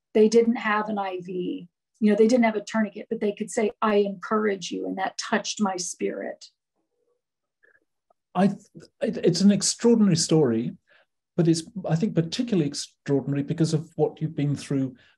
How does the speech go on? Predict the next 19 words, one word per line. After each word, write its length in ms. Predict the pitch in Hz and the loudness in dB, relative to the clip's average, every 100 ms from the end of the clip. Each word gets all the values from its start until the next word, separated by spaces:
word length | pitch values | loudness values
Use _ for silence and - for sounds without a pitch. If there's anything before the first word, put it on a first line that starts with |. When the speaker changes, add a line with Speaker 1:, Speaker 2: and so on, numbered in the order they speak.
| - | -8
Speaker 2:
before. 340 | 143 - 160 | -6 0 0
So 180 | 165 170 | 2 -2
I, 260 | 190 190 - | -2 -6 -2
I 100 | 175 | 0
wonder 560 | 185 220 214 196 156 - - _ _ _ _ _ _ - - _ - | 2 4 6 6 4 0 -16 _ _ _ _ _ _ -20 -20 _ -2
whether 460 | 170 170 175 170 135 156 - _ _ _ - | 2 4 4 4 2 -4 -12 _ _ _ -2
your 260 | 165 165 | 2 4
response 580 | 160 - - 185 202 - | 2 -2 -4 -2 -2 -4
to 80 | 139 | -6
that 180 | 123 113 | -6 -6
event, 460 | 107 107 107 120 - _ _ _ - | -8 -6 -6 -10 -16 _ _ _ -8
how 120 | 147 | -6
you 160 | 131 117 | -4 -4
cope 300 | - 156 143 | 0 0 0
with 160 | 113 | -8
it, 180 | 107 - - _ _ _ _ _ _ _ | -10 -12 -20 _ _ _ _ _ _ _
was 160 | 151 147 | 0 2
affected 680 | 160 - 156 - 147 127 - | 2 2 0 0 -6 -6 -2
by 580 | 135 135 135 135 127 | 0 0 -2 -4 -8